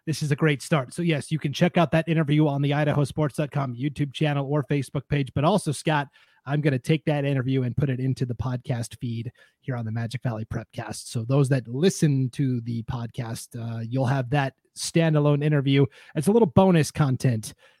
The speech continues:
in your podcast feed as well, 'cause it was a really good interview. So.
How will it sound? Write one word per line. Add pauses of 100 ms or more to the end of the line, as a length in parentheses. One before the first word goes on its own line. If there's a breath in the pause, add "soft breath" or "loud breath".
(100 soft breath)
in
your
podcast
feed
as
well,
'cause
it
was
a
really
good
interview. (140)
So.